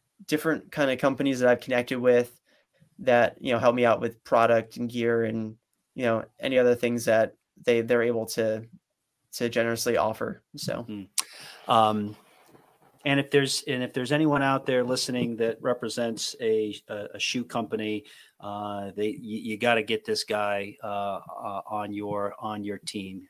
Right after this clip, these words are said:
Speaker 2: uh, uh, 'cause you, you don't have a shoe deal as of today, correct?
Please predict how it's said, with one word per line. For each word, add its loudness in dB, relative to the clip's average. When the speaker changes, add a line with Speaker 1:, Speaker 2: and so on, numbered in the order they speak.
Speaker 2:
uh, -12
uh, -10
'cause -2
you, 2
you -2
don't 6
have 8
a 2
shoe 4
deal 0
as 2
of -2
today, -4
correct? 2